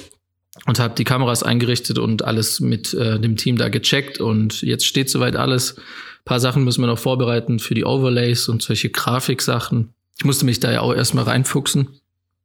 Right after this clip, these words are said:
aber das funktioniert alles und genau, da gibt's dann morgen Abend so einen kleinen Livestream mit so Local D Js aus der Region,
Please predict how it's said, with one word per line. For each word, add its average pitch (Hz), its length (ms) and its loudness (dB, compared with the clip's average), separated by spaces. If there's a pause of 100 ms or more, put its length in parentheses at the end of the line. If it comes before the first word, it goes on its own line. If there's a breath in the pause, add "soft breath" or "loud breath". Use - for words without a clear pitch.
(300)
aber 117 180 2
das 117 160 0
funktioniert 139 460 0
alles 156 320 0
und 123 340 0 (480 loud breath)
genau, 127 300 0
da 123 100 0
gibt's 123 180 0
dann 120 140 2
morgen 120 240 0
Abend 120 260 2
so - 120 0
einen 123 80 2
kleinen 120 300 0
Livestream 123 840 0 (100)
mit 127 240 0
so 123 420 0
Local 120 380 0
D 123 160 0
Js 123 560 -2 (140)
aus 127 240 -2
der - 160 0
Region, 143 480 0